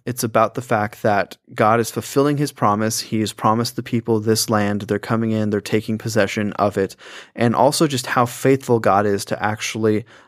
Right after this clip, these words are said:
um, fulfill the promises that he made. And I think it's really, um, the two stories that are very early in the book, and they're probably the two most famous stories that we know from Joshua, is, uh, the parting of the Jordan River, which if you're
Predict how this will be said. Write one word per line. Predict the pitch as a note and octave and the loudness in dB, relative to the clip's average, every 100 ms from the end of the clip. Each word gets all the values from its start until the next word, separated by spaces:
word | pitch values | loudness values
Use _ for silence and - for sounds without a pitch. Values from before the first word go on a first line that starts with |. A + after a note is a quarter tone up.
| _ | _
um, | G#2 G2+ G2 | 0 0 -2
fulfill | - A#2 - D3+ | -2 -4 2 2
the | E3+ | 2
promises | - G#2+ G#2+ A#2 A2+ | 0 0 0 -2 -2
that | - G#2+ | 0 -2
he | F#2+ G#2 | -2 -4
made. | G#2 C#3 - - _ | -2 -2 -4 -10 _
And | A#2+ | 0
I | A#2 | 0
think | A2+ C3 A2+ - | 2 0 -2 -10
it's | - B2+ B2+ | -6 -6 -2
really, | C3+ E3 E3 D3 | 2 6 6 4
um, | B2 G#2 G2+ - | 2 0 -8 -6
the | - | -2
two | C3 G#3+ A3 | 0 0 0
stories | - D3 D3 | 4 4 4
that | C3 | 2
are | A2+ | 4
very | B2+ C3 C3+ | 4 4 4
early | B2+ B2+ B2 | 2 0 0
in | A#2 | -2
the | |
book, | G2 A2 B2+ - | -2 0 -2 -4
and | B2 | -6
they're | A#2 | -4
probably | A2 A2+ A2+ | 0 0 0
the | |
two | G#2 A#2+ | -4 -4
most | A2+ G2+ | -6 -4
famous | A#2 G#2+ - | -4 -4 -4
stories | A2+ G#2+ G#2+ | -4 -4 -2
that | F#2+ | -4
we | G2+ | -4
know | G2+ G2+ | -4 -4
from | G2 A2+ | -4 -4
Joshua, | A2 G#2 - C3+ C#3+ | 0 -2 0 0 0
is, | A#2 G#2 - - - - - _ | 0 -2 -6 -20 -20 -20 -20 _
uh, | - A2 | 2 2
the | G#2+ | 4
parting | A#2 D3 D3+ | 2 2 2
of | D#3 | 0
the | C#3+ | 0
Jordan | C3+ C#3+ | 2 2
River, | A2+ G#2 C#3+ _ _ | 2 0 -2 _ _
which | - A#2 A2 - | 0 2 2 -2
if | B2 B2 | -4 -2
you're | B2+ | -2